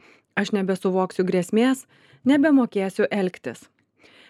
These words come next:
Meta pasaulis, ko gero, turės savus įstatymus ir savas taisykles. Tai lyg naujo pasaulio kūrimas nuo nulio.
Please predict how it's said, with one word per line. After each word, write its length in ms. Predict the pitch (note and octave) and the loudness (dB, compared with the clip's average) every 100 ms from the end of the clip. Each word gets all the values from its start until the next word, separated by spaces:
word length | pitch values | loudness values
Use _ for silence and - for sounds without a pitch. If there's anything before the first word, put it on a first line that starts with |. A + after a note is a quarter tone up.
| - | 0
Meta 300 | E4 F#4 D#4+ | 2 2 0
pasaulis, 480 | C4 B3+ E4 D#4 C#4 | 0 0 2 2 2
ko 140 | B3+ | 0
gero, 300 | B3 C#4+ C#4 B3+ | 2 2 2 2
turės 320 | A#3 B3 A#3 | 2 0 -2
savus 320 | G#3 B3 A#3+ | 0 0 -2
įstatymus 640 | A3+ G#3 G3 G3 G3 F#3+ | -4 -2 -4 -2 -4 -4
ir 80 | G3 | -6
savas 400 | - F#3 F#3 - | -4 -4 -4 -2
taisykles. 640 | G3 - G3+ G3+ D3 - _ - _ _ _ - | -2 -2 -4 -2 -4 -6 _ -20 _ _ _ -2
Tai 100 | A3+ | 0
lyg 180 | G#3+ G#3 | 0 0
naujo 300 | C4+ E4 D4+ A#3+ | 0 2 0 -2
pasaulio 480 | A#3 C4 C4+ B3+ | -4 -2 0 0
kūrimas 480 | A3+ A3+ A#3 A3+ G#3+ | 2 2 2 0 0
nuo 160 | A3 G#3+ | -2 0
nulio. 340 | G#3 E3+ - | 0 -2 -10